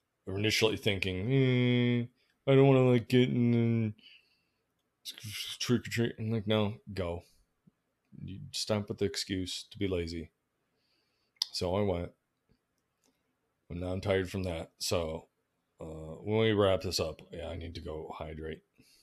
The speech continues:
Dash's wife took video, but it's not safe for streaming due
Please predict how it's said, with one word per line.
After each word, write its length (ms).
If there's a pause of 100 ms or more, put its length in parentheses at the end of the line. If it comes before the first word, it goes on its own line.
(1300)
Dash's 360
wife 200
took 200
video, 240
but 140
it's 160
not 180
safe 300
for 80
streaming 640 (500)
due 320